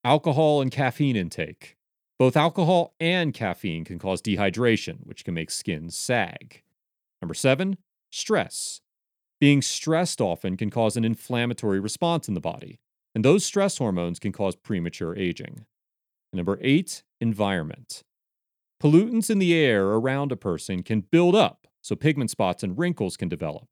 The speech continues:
or worsen. What is normal brain aging? Aging changes the brain in a few ways, including the size of the brain and cognition. Our brains usually shrink in the frontal lobe and hippocampus areas, which are involved with cognitive function and encoding new memories.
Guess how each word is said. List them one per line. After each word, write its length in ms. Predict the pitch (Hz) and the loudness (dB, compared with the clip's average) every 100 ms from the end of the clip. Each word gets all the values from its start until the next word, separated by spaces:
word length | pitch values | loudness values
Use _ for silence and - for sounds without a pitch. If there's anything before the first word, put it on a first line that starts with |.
| _ | _
or 280 | 117 110 85 | -4 -2 -2
worsen. 640 | 76 92 120 - - - - _ _ _ _ _ _ _ _ _ _ _ _ _ _ _ _ | -4 -4 -4 -6 -12 -16 -20 _ _ _ _ _ _ _ _ _ _ _ _ _ _ _ _
What 220 | 113 151 254 | 2 4 4
is 160 | 196 | 4
normal 580 | 165 151 160 160 110 82 | 6 6 6 6 4 0
brain 360 | 80 92 82 80 | 0 -2 -2 -6
aging? 460 | 80 - - - _ _ _ _ _ _ _ _ _ | -10 -14 -18 -20 _ _ _ _ _ _ _ _ _
Aging 560 | 156 185 220 170 147 139 | 6 6 6 2 0 0
changes 480 | - 170 202 220 240 | 0 0 0 0 -2
the 80 | 226 | 0
brain 280 | 208 190 | 0 0
in 100 | 180 | 0
a 60 | 170 | -2
few 340 | - - 165 | -4 -2 0
ways, 480 | 127 87 80 - - | 2 0 -4 -8 -14
including 380 | 101 - 95 90 | -12 -6 -6 -4
the 60 | 90 | -4
size 580 | - 135 117 92 92 95 | 2 2 4 2 0 -4
of 80 | |
the 60 | 117 | -6
brain 380 | 104 85 80 95 | -4 -2 -4 -6
and 100 | 120 | -2
cognition. 500 | 151 170 226 - - _ _ _ _ _ _ - | -2 2 2 0 -8 _ _ _ _ _ _ 0
Our 100 | 156 | 2
brains 340 | 214 240 202 | 4 2 2
usually 340 | 226 202 202 175 | 0 0 0 -2
shrink 560 | - - 190 131 - | -4 -2 0 0 0
in 80 | 104 | -2
the 60 | 104 | -2
frontal 360 | - 139 113 | -2 -2 0
lobe 260 | 98 92 95 | 2 0 0
and 80 | 104 | -2
hippocampus 580 | 120 - 180 151 - | -4 -2 0 -2 -4
areas, 440 | 95 - - - - | -6 -6 -12 -14 -10
which 160 | 107 104 | -8 -4
are 100 | 95 | -4
involved 340 | 92 95 87 | 0 -2 -2
with 160 | 95 - | -8 -8
cognitive 600 | - 120 123 135 139 - | -2 -2 -2 -4 -6 -4
function 420 | 92 82 - 90 | -6 -6 -6 -4
and 140 | 98 | -4
encoding 340 | 120 98 85 87 | -6 -4 -4 -2
new 160 | 101 | -2
memories. 680 | 131 165 101 - - - - | -2 -4 -6 -10 -14 -14 -14